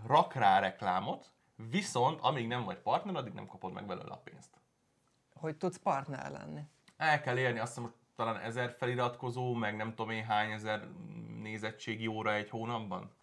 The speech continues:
Speaker 2: Hát figyelj, egy újabb le-, reklámfelület, aminek találtak csatornát.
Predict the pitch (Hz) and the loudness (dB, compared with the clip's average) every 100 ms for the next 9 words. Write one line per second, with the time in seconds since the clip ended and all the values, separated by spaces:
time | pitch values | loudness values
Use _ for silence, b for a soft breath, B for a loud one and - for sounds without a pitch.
0 | - 254 247 151 135 120 165 175 151 131 | -2 -2 -2 -4 -2 -4 -4 -2 0 0
1 | 127 135 135 127 143 139 135 131 123 127 | -2 -2 -4 -4 -6 -6 -6 -6 -6 -4
2 | 143 147 147 147 - 143 139 139 - 120 | -2 -2 -4 -6 -6 -6 -6 -6 -6 -4
3 | 117 120 127 - - - 110 110 120 113 | -6 -8 -14 -14 -16 -14 -16 -14 -14 -12
4 | 147 | -14